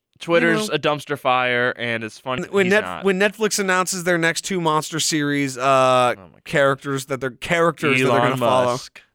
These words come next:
Speaker 1: is one of 'em.
Speaker 2: Davis and I might just lose it. <laughs>
Speaker 1: Oh my goodness.
Speaker 2: Guys, this week we're gonna follow Charles Manson. Totally new story.
Speaker 1: Oh yeah.
Speaker 2: On someone
Speaker 1: Never
Speaker 2: that no,
Speaker 1: seen
Speaker 2: but
Speaker 1: it happen
Speaker 2: never,
Speaker 1: before.
Speaker 2: never, ever covered.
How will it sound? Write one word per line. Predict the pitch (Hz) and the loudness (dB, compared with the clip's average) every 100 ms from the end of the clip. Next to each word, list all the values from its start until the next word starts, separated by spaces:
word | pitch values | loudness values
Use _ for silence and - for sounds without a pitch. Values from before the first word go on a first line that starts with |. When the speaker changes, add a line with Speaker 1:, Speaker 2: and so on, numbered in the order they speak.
| _ | _
Speaker 1:
is | 110 113 | -20 -14
one | 101 | -12
of | 90 | -12
'em. | 90 67 104 _ _ _ _ _ _ _ _ _ | -14 -20 -20 _ _ _ _ _ _ _ _ _
Speaker 2:
Davis | 180 196 190 | 0 2 0
and | 165 | 0
I | 156 | 0
might | 151 165 165 | 2 0 0
just | 160 160 | -4 -4
lose | 139 135 131 | -2 -2 -4
it. | - - | -12 -18
<laughs> | 117 | -18
Speaker 1:
Oh | 110 | -18
my | 65 | -18
goodness. | 67 67 62 - - _ - | -18 -18 -18 -20 -20 _ -2
Speaker 2:
Guys, | 151 143 | -2 -2
this | 131 254 - | 0 0 2
week | 202 160 | 0 -2
we're | 180 | 0
gonna | 196 151 | 0 0
follow | 175 156 143 135 | 2 2 2 0
Charles | - 180 165 190 165 | -2 2 2 2 0
Manson. | 156 147 143 131 104 | 0 0 0 -6 -8
Totally | - 190 247 254 233 | 0 2 4 2 2
new | 214 220 240 | 2 2 2
story. | - - 185 156 127 90 - | 2 2 4 4 2 -2 -4
Speaker 1:
Oh | 135 139 | 0 0
yeah. | 143 104 85 64 50 - | 0 -2 -4 -10 -8 -6
Speaker 2:
On | 165 | 0
someone | 220 196 | 0 2
Speaker 1:
Never | 160 175 | 2 4
Speaker 2:
that | |
no, | 226 | 4
Speaker 1:
seen | 196 180 | 4 2
Speaker 2:
but | |
Speaker 1:
it | 170 160 | 2 0
happen | 156 185 | 0 2
Speaker 2:
never, | 214 214 220 220 202 | 2 4 4 4 2
Speaker 1:
before. | 67 - 180 | -6 -6 0
Speaker 2:
never, | 208 220 226 226 - | 2 4 4 4 4
ever | 208 226 254 | 0 4 2
covered. | - 214 185 175 165 160 | 2 2 4 4 2 0